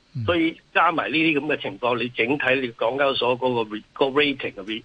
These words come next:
Speaker 2: 可以 re-rate 到 downward re-rate 落去嘅喎。
Speaker 1: 嗯。
Speaker 2: 所以整體嚟講，市場都真係傾向進一個現象，唔係一個真係趨勢咯。個現象就係今日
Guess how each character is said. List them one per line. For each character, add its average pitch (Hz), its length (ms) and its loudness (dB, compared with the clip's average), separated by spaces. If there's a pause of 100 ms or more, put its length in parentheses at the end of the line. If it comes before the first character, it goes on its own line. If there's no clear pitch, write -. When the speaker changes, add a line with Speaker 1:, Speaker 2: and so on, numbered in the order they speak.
Speaker 2:
可 143 120 0
以 135 100 -2
re-rate 120 440 0
到 - 100 -4
downward 135 480 2
re-rate 110 500 -4
落 104 160 0 (100)
去 87 120 -4
嘅 - 20 -16
喎。 - 40 -18 (340)
Speaker 1:
嗯。 101 320 -2
Speaker 2:
所 160 80 4
以 160 100 0
整 139 180 -2
體 139 100 -2
嚟 131 200 2
講， 120 320 -4 (300)
市 135 180 -6
場 104 260 -2
都 147 200 2 (420)
真 143 140 0
係 117 60 -4
傾 147 220 -4
向 123 200 0
進 120 200 -2
一 139 60 4
個 123 100 2
現 95 380 -8
象， 98 200 0
唔 98 120 -8
係 98 160 2
一 - 20 0
個 117 120 0
真 127 180 2
係 110 80 0
趨 117 280 -2
勢 92 220 0
咯。 98 140 2
個 117 100 2
現 107 220 -2
象 104 180 2
就 104 100 2
係 104 160 0
今 123 120 -4
日 104 80 -12